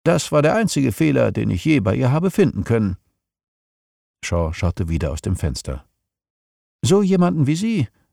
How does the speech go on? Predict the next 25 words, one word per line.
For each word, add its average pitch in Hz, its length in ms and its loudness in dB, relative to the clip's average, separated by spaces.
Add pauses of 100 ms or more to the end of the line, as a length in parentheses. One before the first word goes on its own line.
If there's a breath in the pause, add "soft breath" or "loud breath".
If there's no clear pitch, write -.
wirst 165 260 2
du 123 60 2
nie 180 200 2
wiederfinden.“ 123 680 -2 (1120)
„Deshalb 87 480 0
suche 104 420 0
ich 82 200 -2
auch 73 120 -10
gar 78 160 -2
nicht 80 180 -2
erst, 78 360 -6
Frank.“ 85 460 -4 (840)
„Ich 190 200 2
war 247 140 2
auch 220 60 0
einmal 196 220 2
verheiratet.“ 160 720 0 (1160)
Shaw 90 380 2
schloss 104 300 0
das - 180 -2
Fenster 90 680 0
und 104 200 0
lehnte 82 280 0
sich 82 180 -2
zurück. 85 460 -4